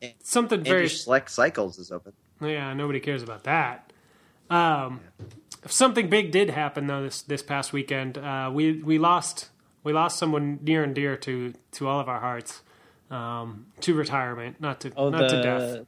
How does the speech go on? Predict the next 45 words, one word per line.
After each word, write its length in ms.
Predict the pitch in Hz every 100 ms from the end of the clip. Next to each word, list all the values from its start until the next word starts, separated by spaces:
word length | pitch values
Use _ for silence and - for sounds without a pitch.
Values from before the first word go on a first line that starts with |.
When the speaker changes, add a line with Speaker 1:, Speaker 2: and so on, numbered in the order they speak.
| -
Speaker 3:
the, 100 | 131 _ _ _ _ _ _ _ _ _ _ _ _ _ -
oh, 100 | 143
see, 160 | 147 165
I 60 |
thought 140 | 170 190
you 100 | 156
were 60 |
gonna 120 | 139 131
talk 160 | 143
about 200 | 127 123
the, 320 | 117 113 107 104
the 140 | 110
B 160 | 104 113
B 100 | 110
C 160 | 151
guy 240 | 139 90 90
that 180 | 87 82
passed 240 | 90 -
away. 260 | 87 85 92 _ _ _ _
Speaker 2:
No. 180 | 165 165 -
Speaker 3:
The, 140 | 104 101
uh, 180 | 92 95
Eurosport 560 | 101 120 107 113 95
commentator. 580 | - 92 87 85 82 82 _ _ _ _ _ _
Speaker 2:
Nope. 240 | 156 175 170 - -
Speaker 3:
Which 160 | 104
I 80 | 110
don't 100 | 123
remember 200 | 120 113
his 140 | 104 113
name. 180 | 113
I 100 | 104
don't 120 | 107 113
know 80 | 107
if 60 |
I've 160 | 107 104
ever 180 | 92 92
heard 180 | 107 95
him. 160 | 87 - _ _ _
Speaker 2:
Much, 460 | 160 190 - - - 180
much 340 | 196 196 196
less 360 | 185 180 - -
heartfelt 460 | - 165 165 151 151
than 120 | 135
that. 280 | 135 135